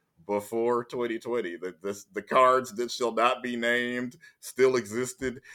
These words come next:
and, and Wizards told us they had to exist, you know, for, for reasons <laughs> that weren't clear, that weren't clear then. Even afterwards, still, we're, we're not clear why it took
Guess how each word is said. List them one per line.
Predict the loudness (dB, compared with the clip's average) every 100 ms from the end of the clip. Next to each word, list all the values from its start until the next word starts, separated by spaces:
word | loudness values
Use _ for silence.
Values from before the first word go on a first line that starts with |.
| -4
and, | 0 2
and | 4 4 2 -2
Wizards | 0 -2 -2
told | 2 2
us | 2 -2
they | -6 -6 0
had | 2 2 0
to | -2
exist, | -4 -4 -4 -4 -6
you | -4
know, | -2 -2 -4 -10
for, | -20 -12
for | -10 -8
reasons | -4 -2 0 -2 -4 -10
<laughs> | -4 -2 0 2 12
that | 12 12 10 8 6 2 -8 -10 _ _ _ _ _ _ _ _ -6
weren't | 2 2 2
clear, | 0 2 2
that | 2 -2
weren't | 0 0 0
clear | 0 0 2
then. | 0 -2 -2 -6 -8
Even | -6 -2
afterwards, | 2 2 0 -6
still, | -2 0 0
we're, | -2
we're | -2
not | -2 -2 -4
clear | -2 0 0
why | 2 2
it | 0 -4 -2
took | -2 -2 -8